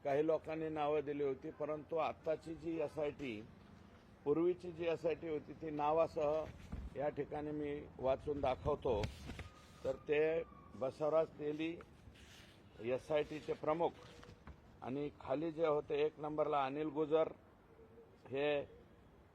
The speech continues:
अ, डीवायएसपी आहेत, विजय सिंग शिवलाल झोनवाल सपो निरीक्षक, अ, हे, अ, स्थानिक गुन्हे शाखा बीड, श्री महेश विघ्ने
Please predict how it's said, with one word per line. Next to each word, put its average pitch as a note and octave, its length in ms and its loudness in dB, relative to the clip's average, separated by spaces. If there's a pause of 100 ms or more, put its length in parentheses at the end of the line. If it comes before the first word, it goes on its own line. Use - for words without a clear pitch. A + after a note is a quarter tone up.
अ, A2+ 680 4
डीवायएसपी D3 500 2
आहेत, C#3+ 300 0 (580)
विजय C#3 380 0
सिंग D#3 280 -6 (200)
शिवलाल D3 460 4
झोनवाल C#3+ 720 4 (840)
सपो C#3+ 360 2
निरीक्षक, D3 560 0 (880)
अ, A2+ 260 0
हे, C3 200 -2 (400)
अ, A2 400 0
स्थानिक C3+ 420 0
गुन्हे D3 320 -2
शाखा C3+ 260 0
बीड, C#3+ 340 -2 (580)
श्री C#3 160 -2
महेश C#3+ 480 0
विघ्ने D3 500 2